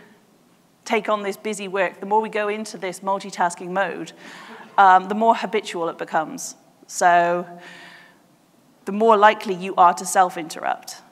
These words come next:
Um, have you ever picked up your phone for no apparent reason? There was no notification. You've just picked up your phone and you've opened it and you've started doing something completely separate. I do this and I get incredibly frustrated with myself. And I'm like,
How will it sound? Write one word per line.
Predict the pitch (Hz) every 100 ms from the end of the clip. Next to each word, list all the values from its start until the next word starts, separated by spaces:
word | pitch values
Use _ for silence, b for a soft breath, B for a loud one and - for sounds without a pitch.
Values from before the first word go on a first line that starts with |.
| _
Um, | 180 175 170 165
have | 190 208
you | 202
ever | 220 214 190 190
picked | - 220 -
up | -
your | 190
phone | - 220 196 165
for | 165 - 175 170 190
no | 202 214 214
apparent | 202 - 185 175
reason? | 196 214 - 156 175
There | 214 208
was | 311
no | 254
notification. | 185 180 180 185 - 240 - 156
You've | 180
just | 175 165
picked | - 185 -
up | 185
your | 180
phone | 175 175 180
and | 170
you've | 170
opened | 180 208 208 170
it | -
and | 175
you've | 175
started | 196 175 175
doing | 175 175
something | 170 180 180
completely | 170 185 185 180
separate. | 180 240 - 170 B B B B
I | 220 277
do | 226
this | 170 165 - - B B -
and | 202
I |
get | 202 208 - -
incredibly | 208 - - 196 196 214 214
frustrated | - 214 - 262 262 233
with | 180 165
myself. | 170 175 165 -
And | 190
I'm | 202
like, | 196